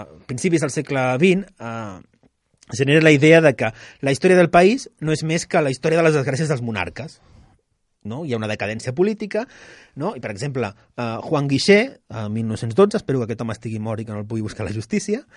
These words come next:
eh, eh, deia, per exemple, que la història d'Espanya no ha sido la historia de un pueblo, sino la historia de sus reyes y de sus desilusiones, ¿no? I una mica els trets, eh, van, van per aquí.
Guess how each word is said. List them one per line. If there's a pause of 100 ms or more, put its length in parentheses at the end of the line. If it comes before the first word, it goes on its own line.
(300)
eh, (200)
eh,
deia,
per
exemple,
que
la
història
d'Espanya (320)
no
ha
sido
la
historia
de
un
pueblo, (220)
sino
la
historia
de
sus
reyes
y
de
sus
desilusiones,
¿no? (320)
I
una
mica
els
trets, (200)
eh, (240)
van,
van
per
aquí.